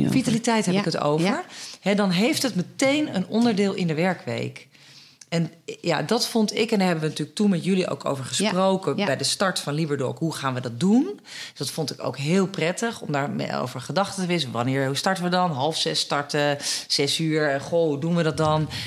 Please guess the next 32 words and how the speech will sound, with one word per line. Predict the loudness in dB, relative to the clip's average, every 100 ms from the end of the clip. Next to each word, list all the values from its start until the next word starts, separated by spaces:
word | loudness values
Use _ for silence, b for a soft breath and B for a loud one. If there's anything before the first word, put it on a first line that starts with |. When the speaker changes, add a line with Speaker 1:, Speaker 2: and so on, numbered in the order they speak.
| B
Speaker 2:
Hè, | 0
wat | 0 0
is | 0
dan | 0
handig? | 2 2 4 2 2 -2 -6
Ehm, | -2 0 0 0 -2 -2 -2 -4 -4 -4 -6 -4
eh, | -2 -2 -2 -4 -4
en, | -2
en | 0
dat | 2 2
heeft | 2 2
wel | 0 0
heel | 2 0
erg | -2 -6
geholpen. | -4 0 0 0 -2 -4 -4 -8 B B B -6
En | -4 -2
ook | 0 2 0 -4 -6
om | -2
het, | -2 -4 -10
nou | -4 -4
ja, | -4 -10
gewoon | -4 0 0
meteen | -2 -2 0 4 2 0
onderdeel | 0 2 4 2
te | 0
laten | -2 -4 -2
zijn | -2 -2 -2
van | -4
je | -2
werkweek. | -2 -2 -4 -8 -8 -14 -20 B B B B B B B -4
Dan, | -2 -2
dan | 0 2 2